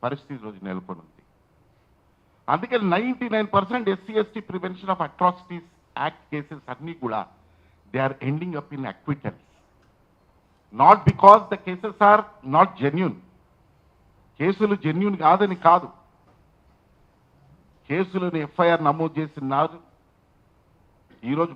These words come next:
భారతదేశ వ్యాప్తంగా బాధితుడేమో పోలీస్ స్టేషన్ గోడ బయట, బయట నిలబడాలి, నేరస్తుడేమో పోలీస్ స్టేషన్లో వెళ్ళి కుర్చీలో కూర్చుంటాడు వాడు.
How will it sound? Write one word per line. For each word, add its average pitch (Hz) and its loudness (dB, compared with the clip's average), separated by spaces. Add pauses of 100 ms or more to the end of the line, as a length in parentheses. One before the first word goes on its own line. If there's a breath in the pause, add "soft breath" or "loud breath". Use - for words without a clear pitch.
భారతదేశ 180 -2 (120)
వ్యాప్తంగా 175 -6 (1400)
బాధితుడేమో 208 4 (120)
పోలీస్ 208 2
స్టేషన్ 202 -8
గోడ 185 4 (140)
బయట, 175 -6 (120)
బయట 170 0 (120)
నిలబడాలి, 131 0 (1200)
నేరస్తుడేమో 214 2 (120)
పోలీస్ 208 -4
స్టేషన్లో 202 -2
వెళ్ళి 190 -6 (100)
కుర్చీలో 208 -2
కూర్చుంటాడు 117 -10
వాడు. 87 -20